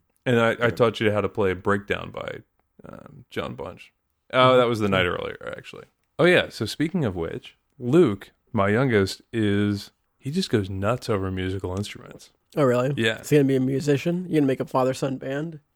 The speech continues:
Speaker 1: Yeah. And I'll be on tambourine.
Speaker 2: Nice.
Speaker 1: Uh, and it's gonna have, like, the little, uh, tassels to it.
Speaker 2: Tassels?
Speaker 1: <clears throat> Uh,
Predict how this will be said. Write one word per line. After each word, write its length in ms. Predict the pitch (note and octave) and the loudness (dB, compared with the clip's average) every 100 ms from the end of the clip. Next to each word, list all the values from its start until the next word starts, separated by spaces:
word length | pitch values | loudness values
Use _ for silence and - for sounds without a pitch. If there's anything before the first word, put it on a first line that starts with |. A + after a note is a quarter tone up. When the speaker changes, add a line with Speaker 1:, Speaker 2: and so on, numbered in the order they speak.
| _ | _
Speaker 1:
Yeah. 260 | B2 A2+ A#2 _ - | -6 -6 -8 _ -4
And 140 | A#2+ | 0
I'll 180 | G2+ G#2+ | 4 4
be 120 | A#2 | 4
on 220 | B2 B2 B2 | 2 2 0
tambourine. 920 | B2 B2+ C#3 D3+ C#3 G2+ G2 G#2+ C#3+ _ _ _ | 0 0 0 2 2 0 -4 -6 -8 _ _ _
Speaker 2:
Nice. 760 | - - - - - - - - | -16 -16 -18 -20 -20 -20 -20 -8
Speaker 1:
Uh, 340 | G#2+ F#2 F2+ F#2 | -4 -2 -2 -4
and 100 | A#2+ | 0
it's 160 | G#2+ G2 | 0 2
gonna 160 | A2+ A2 | 0 2
have, 140 | G#2 | 2
like, 140 | G2+ | 0
the 100 | - | 0
little, 360 | G2+ G2+ G2 F#2+ | 0 2 2 0
uh, 260 | F#2+ F2+ - | 0 -2 -6
tassels 640 | - A2+ G#2 G#2+ F#2 F#2 | -4 -2 -2 -2 -2 -4
to 180 | - F#2+ | -2 -2
it. 200 | G#2 - - _ _ _ _ - | -2 -6 -14 _ _ _ _ -16
Speaker 2:
Tassels? 800 | - G3+ G#3 - C4 C3 A#2 - | -10 -6 -6 -6 -4 -6 -8 -14
Speaker 1:
<clears throat> 40 | - D#3 | -12 -6
Uh, 180 | E3+ | -2